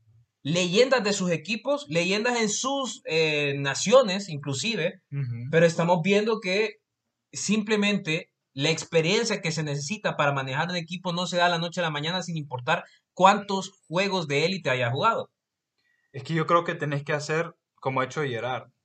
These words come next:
Speaker 1: Claro.
Speaker 2: O sea, se fue a una liga que no es, tal vez para nosotros es X, como decimos, o es
Speaker 1: Sí.
Speaker 2: como no tiene mucha importancia, pero en Escocia la liga, pues es la liga.
Speaker 1: Exacto.
Speaker 2: Y se está estableciendo en un ambiente que es parecido
Speaker 1: Sí.
Speaker 2: al cual yo pienso que él tiene
Speaker 1: La
Speaker 2: mentalizado
Speaker 1: meta.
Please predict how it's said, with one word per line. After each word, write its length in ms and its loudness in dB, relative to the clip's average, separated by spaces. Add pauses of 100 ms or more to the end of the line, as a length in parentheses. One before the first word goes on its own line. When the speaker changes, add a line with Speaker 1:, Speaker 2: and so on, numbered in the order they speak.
(500)
Speaker 1:
Claro. 280 4
Speaker 2:
O 40 -2
sea, 120 8
se 140 0
fue 140 0
a 40 2
una 120 4
liga 320 2
que 160 0
no 240 -2
es, 160 2 (760)
tal 140 6
vez 120 4
para 200 8
nosotros 420 -2
es 280 -4
X, 360 -4
como 240 -8
decimos, 400 -8
o 80 -6
es 80 -4
Speaker 1:
Sí. 140 0 (140)
Speaker 2:
como 200 0
no 200 -2
tiene 200 -2
mucha 240 -4
importancia, 640 -2
pero 220 0
en 80 -2
Escocia 420 -4
la 140 0
liga, 320 -2
pues 140 -4
es 60 -10
la 80 -12
liga. 320 -4 (120)
Speaker 1:
Exacto. 580 -4
Speaker 2:
Y 160 -4
se 120 0
está 240 4
estableciendo 720 0
en 100 -2
un 120 -2
ambiente 520 -4
que 140 -4
es 120 -8
parecido 920 2
Speaker 1:
Sí. 160 -10
Speaker 2:
al 180 0
cual 260 4
yo 240 0
pienso 380 -4
que 180 -2
él 160 -8
tiene 400 -2
Speaker 1:
La 60 -4
Speaker 2:
mentalizado 840 6
Speaker 1:
meta. 120 -10